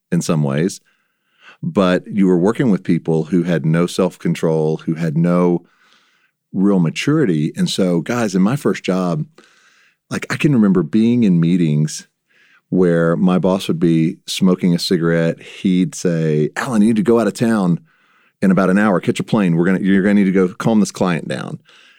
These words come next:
And I'd say, "Well, I, I can't really go in an hour. Like, I've, I've, I've gotta prepare for the trip, and I've, I can go tomorrow. I can't really go in an hour." And so he, we'd be in a conference room, and he'd be so mad, he'd just pick up a chair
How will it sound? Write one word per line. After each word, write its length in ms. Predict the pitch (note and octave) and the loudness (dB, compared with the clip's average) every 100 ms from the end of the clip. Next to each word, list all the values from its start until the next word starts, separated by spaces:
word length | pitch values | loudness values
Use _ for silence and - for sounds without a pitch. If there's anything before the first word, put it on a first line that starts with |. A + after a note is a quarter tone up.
| _ - | _ -8
And 120 | F#2 | -4
I'd 120 | F2 - | -2 0
say, 100 | F2+ | 0
"Well, 180 | E2+ | 2
I, 120 | A#2 - - | -2 -8 -10
I 60 | - | -10
can't 240 | - C#3 | -2 0
really 160 | A2+ G2+ | 2 2
go 180 | A#2 D#3 | 2 2
in 60 | |
an 100 | E2 | 0
hour. 240 | D2+ D2+ D#2+ | 0 -2 -4
Like, 200 | E2 F2+ | -4 -4
I've, 220 | E2+ - | -4 -4
I've, 260 | F#2+ - - | -6 -6 -6
I've 160 | E2+ | -4
gotta 360 | E2 F2 D#2+ D#2 _ _ | -2 0 0 -4 _ _
prepare 340 | - - A2 G2+ | -6 0 0 2
for 100 | F#2 | 0
the 100 | E2+ | 0
trip, 300 | G2 F2+ G#2 | 2 2 2
and 120 | F2 | 0
I've, 160 | E2+ F2+ - | -2 -6 -6
I 60 | F#2+ | 0
can 100 | G2+ | 2
go 100 | G2 | 2
tomorrow. 480 | E2+ F2+ F3 G#2 G2 | 2 2 2 0 0
I 60 | |
can't 220 | F2+ A2+ G2 | 0 -2 0
really 180 | G2 | 0
go 140 | F#2+ F2+ | 2 2
in 60 | |
an 100 | E2 | 2
hour." 380 | F#2 D3 C3+ F#2+ - _ - - - - _ - | 0 0 -2 -4 -6 _ -20 -20 -20 -20 _ -4
And 520 | G2+ F#2 F2+ F2 F#2 | 0 2 2 2 0
so 260 | F#2+ F#2 F#2 | 2 2 2
he, 420 | - B2 G#2+ G#2 - | 0 2 4 2 0
we'd 180 | - G#2 | 0 2
be 100 | G2+ | 2
in 80 | F2 | 0
a 40 | |
conference 420 | - F2+ G2 F#2 | 0 -2 0 0
room, 380 | F2 E2 F2 F2 _ _ _ _ - - _ - | 0 2 0 -2 _ _ _ _ -20 -20 _ -2
and 260 | G2+ F#2+ | 2 2
he'd 180 | F#2+ A2 | 2 0
be 120 | G2+ | 2
so 240 | F#2+ - G2+ | 0 2 4
mad, 380 | G2 G#2+ F#2+ E2 | 4 2 0 0
he'd 200 | G#2+ F#2+ | -2 0
just 160 | F2 | -2
pick 160 | A#2+ A2 | -2 -2
up 100 | - | -4
a 60 | |
chair 680 | E2+ - A2+ G#2+ E2 D#2+ - | -4 0 0 2 0 -2 -6